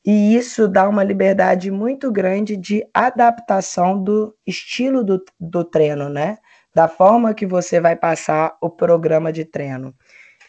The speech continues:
E desde que aconteceu essa pandemia, eu comecei a atuar, a prim-,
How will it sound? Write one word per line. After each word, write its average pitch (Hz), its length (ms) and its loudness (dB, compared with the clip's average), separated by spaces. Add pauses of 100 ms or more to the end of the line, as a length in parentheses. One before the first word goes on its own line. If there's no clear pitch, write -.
E 190 440 -2
desde 214 320 0
que - 100 -6
aconteceu 220 1120 0
essa 151 1120 2 (120)
pandemia, 165 840 0 (580)
eu 165 100 2
comecei 185 560 0
a 202 180 4
atuar, 202 680 -2 (160)
a 208 80 2
prim-, 254 260 -8